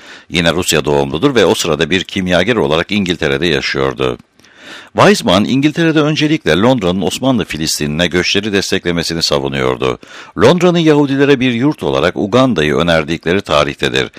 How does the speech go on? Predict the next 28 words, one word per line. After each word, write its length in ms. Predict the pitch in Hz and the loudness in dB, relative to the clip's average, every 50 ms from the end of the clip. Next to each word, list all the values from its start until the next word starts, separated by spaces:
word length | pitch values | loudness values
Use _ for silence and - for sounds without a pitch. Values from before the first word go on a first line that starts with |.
| - - - - _ 90 | -20 -20 -20 -12 _ -2
ve 80 | 95 | -2
Filistin'de 600 | - - 135 139 151 - - - 98 82 73 71 | -2 0 -2 -4 -4 -6 -4 -4 -4 -2 0 -2
hızla 440 | 76 78 120 156 151 - 120 90 82 | 0 0 0 -2 0 0 0 0 0
bir 120 | 123 123 | 0 -2
milyona 420 | 107 95 92 82 87 87 92 101 92 | -2 -2 -2 0 0 0 0 0 0
ulaşacak 500 | 78 78 80 78 76 73 76 82 - - | 2 0 0 0 -2 -2 -2 -4 -2 0
Yahudinin 440 | 76 73 73 76 73 73 76 98 110 | 0 0 0 0 -2 -2 -2 -2 -2
Süveyş 380 | - - 139 120 104 82 - | -2 -2 0 0 0 0 0
kanalını 440 | - 76 73 67 65 64 65 71 76 | -2 -2 -2 -2 -2 -4 -4 -4 -4
mükemmel 640 | 76 87 90 - - 107 98 104 104 110 127 147 120 | -4 -4 -4 -2 -2 -2 -2 0 0 2 2 2 0
bir 100 | 95 87 | -2 -4
şekilde 320 | - - 82 - 82 73 76 | -4 -6 -6 -4 -4 -4 -2
koruyacağını 720 | - 95 98 92 90 82 76 73 67 80 76 73 82 87 | 0 0 2 2 2 2 2 2 2 0 0 0 0 0
ekliyordu. 680 | 76 73 - - 71 67 60 62 62 57 60 57 55 53 - - - _ _ - - - - - - - - - - - - 101 | 0 -2 -2 -4 -4 -2 0 -2 -2 -2 -4 -4 -4 -6 -12 -20 -20 _ _ -20 -20 -20 -20 -20 -20 -20 -20 -20 -20 -12 0 2
Weizmann 420 | 135 180 208 185 185 180 180 175 | 4 4 6 4 4 2 2 4
da 100 | 175 165 | 4 4
Jabotinski 640 | - 139 139 127 147 - - 175 160 - - 92 78 | 4 2 2 2 0 0 0 -2 -2 -2 -2 -2 -2
misli 400 | 78 82 87 - - - 92 101 | -2 -2 -2 -2 0 0 0 2
o 180 | - - 147 | 4 2 2
demlerde 600 | 139 113 76 67 69 67 65 65 65 60 58 71 | 2 2 0 0 -2 -2 0 0 0 0 0 0
Yahudilerin 580 | 85 87 92 95 104 113 107 104 123 127 127 123 | 0 2 2 2 2 0 0 0 0 0 0 0
İngiliz 440 | - - 156 151 135 113 80 64 73 | -2 -2 -2 -2 -2 -2 -2 0 -2
emperyalizmi 680 | 78 76 71 - 78 76 76 76 73 76 73 85 85 78 | -2 -2 0 -2 -2 0 0 -2 -4 -4 -8 -6 -6 -4
için 180 | - - 78 | -2 -2 -4
hayli 340 | 78 85 117 147 165 139 113 | -2 0 0 0 0 0 -4
kıymetli 460 | - - 120 113 104 110 104 - 110 | -4 -2 -2 0 0 -2 -2 -2 -2
bekçi 280 | 95 101 - - - 120 | -2 -2 -2 -2 -2 -2
olacaklarını 800 | 123 78 69 64 71 71 67 - - 65 64 62 65 73 85 | 0 0 0 0 0 -2 -2 -2 -2 -2 -2 0 0 -2 -4